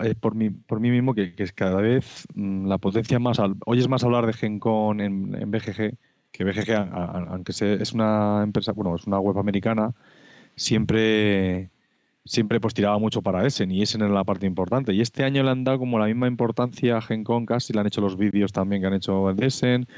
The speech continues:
un seguimiento del hype de cada uno de los juegos de, que había en Gen Con y tal. La polémica, ya te digo, yo creo que va más por ese lado, que han querido potenciarlo, ¿no? Pero no, no sé, no sé hasta qué punto tiene sentido comparar uno con otro.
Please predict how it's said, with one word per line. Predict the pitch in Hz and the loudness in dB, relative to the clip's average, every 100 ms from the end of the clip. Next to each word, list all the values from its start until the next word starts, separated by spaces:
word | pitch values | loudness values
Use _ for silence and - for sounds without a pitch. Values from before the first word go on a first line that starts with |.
| - - | -20 -8
un | - | -4
seguimiento | 98 98 95 101 95 98 | 2 4 4 2 4 4
del | 95 95 98 98 | 6 6 4 2
hype | 92 107 101 95 | 0 2 2 2
de | 95 95 95 | 2 4 4
cada | 98 | 2
uno | 98 98 | 4 4
de | |
los | 95 | 2
juegos | - 95 92 | 2 2 2
de, | 95 95 95 92 - _ - - _ | 2 4 2 0 -6 _ -20 -20 _
que | - | 0
había | 101 98 92 | 4 4 2
en | |
Gen | 90 92 | 0 -2
Con | 104 131 117 | 0 2 2
y | |
tal. | 110 127 131 - - _ - | 2 0 -2 -10 -20 _ -6
La | 110 | -2
polémica, | 107 117 143 160 160 170 156 - - _ _ - | 2 2 4 2 2 0 0 -4 -14 _ _ -4
ya | 120 | 0
te | |
digo, | 117 | 2
yo | 104 | 4
creo | 117 127 | 4 2
que | 131 | 2
va | |
más | 131 139 | 2 0
por | - 123 | 0 0
ese | 113 | 2
lado, | 98 | 0
que | 98 | 0
han | 110 | -2
querido | 117 120 120 | 2 2 2
potenciarlo, | 117 113 - 127 120 117 | 0 -2 0 2 2 2
¿no? | 147 - _ _ _ _ _ | -2 -4 _ _ _ _ _
Pero | 110 98 | -4 -2
no, | 101 110 127 131 131 131 131 131 131 123 - | 0 2 4 4 4 2 2 0 -2 -6 -6
no | 131 | -2
sé, | 123 - - | -2 -4 -8
no | 120 120 | -4 -2
sé | 139 | 0
hasta | 127 127 | 0 0
qué | 127 | 0
punto | - 135 139 - 143 131 | 0 0 0 2 2 4
tiene | 127 127 | 2 2
sentido | 120 113 127 127 131 131 - | 0 2 2 4 4 2 0
comparar | - 110 101 104 120 | -4 -4 0 2 2
uno | 123 110 | 4 4
con | 95 | 4
otro. | 90 82 | 2 -4